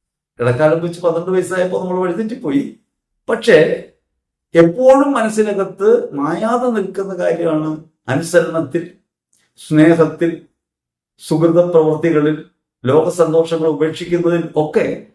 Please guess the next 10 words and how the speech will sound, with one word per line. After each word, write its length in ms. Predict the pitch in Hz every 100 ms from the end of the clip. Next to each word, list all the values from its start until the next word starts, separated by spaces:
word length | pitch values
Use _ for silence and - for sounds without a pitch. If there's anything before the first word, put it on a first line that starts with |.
| _ 139
നിഷ്ഠ 420 | 147 151 - 214
കാണിച്ച 600 | 208 190 185 185 175 214
ഒരു 260 | 214 180
കുഞ്ഞു 520 | 180 175 190 202 220 240
വിശുദ്ധനെ 920 | 214 - 185 170 214 143 110 - - _ _ 131
അന്ന് 180 | 156
പരിചയപ്പെട്ടിട്ടുണ്ട്. 840 | 170 151 151 185 180 180 180 180 180 - _ _ _ _ _ -
ആ 180 | 170 208
വിശുദ്ധ 400 | 190 - 180 233
ബോധ്യം, 760 | 190 196 196 208 139 113 -